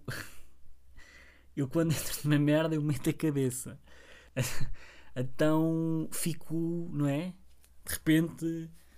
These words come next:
bem, tenho uma hora para dormir e para comer, <laughs> que não tenho tempo para mais. Giro. Então fica meio chato. Se o primeiro semestre passou, agora este semestre,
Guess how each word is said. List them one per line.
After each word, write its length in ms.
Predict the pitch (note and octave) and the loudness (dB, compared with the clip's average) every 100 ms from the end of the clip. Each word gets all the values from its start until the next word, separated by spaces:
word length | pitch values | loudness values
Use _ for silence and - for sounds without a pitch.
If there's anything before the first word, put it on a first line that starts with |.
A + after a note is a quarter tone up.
| - - | -16 -2
bem, 180 | C4 | 0
tenho 260 | C4+ A#3 B3+ | 2 0 0
uma 300 | A4 B4 G4+ | 0 4 6
hora 300 | C#4+ C4+ B3+ | 8 8 8
para 100 | A#3+ | 8
dormir 380 | G#3 G#3 F3+ E3+ | 8 8 6 6
e 100 | F3 | 4
para 140 | D3 | 2
comer, 520 | F#3 E3 D3+ C3+ C3+ C3 - | 0 2 4 4 4 0 -8
<laughs> 200 | - - | -12 0
que 60 | |
não 80 | D#3+ | 2
tenho 240 | D#3+ F#3 | 4 2
tempo 320 | F3+ D#3 C#3+ A#2+ | 4 2 0 -2
para 100 | A#2+ | -4
mais. 380 | A2 G2+ G2+ - | -4 -6 -10 -8
Giro. 380 | A#2 B2+ B2+ A2+ - - - - - | -4 0 0 -2 -12 -20 -20 -20 -10
Então 520 | - C#3+ D#3 D3+ D3 C#3 | -6 -4 2 2 2 0
fica 320 | - C#3+ C#3 | -6 -8 -4
meio 240 | C#3 B2+ | 0 0
chato. 500 | A#2+ B2+ A2 - - - - - - - - - - - - - - _ - - | 0 -4 -6 -8 -18 -20 -20 -20 -18 -16 -16 -18 -20 -20 -20 -20 -20 _ -20 -18
Se 120 | - | -8
o 20 | |
primeiro 280 | - D3 C#3+ | 0 2 2
semestre 680 | - D#3 D#3 D3 B2+ A#2+ A#2 - | 2 0 0 0 -4 -8 -10 -8
passou, 400 | B2+ - E3+ E3 | -6 0 2 4
agora 220 | C3+ C3 | 2 0
este 140 | B2+ | -2
semestre, 600 | - C#3 C3+ B2+ A#2+ A2+ | -2 0 0 -2 -6 -10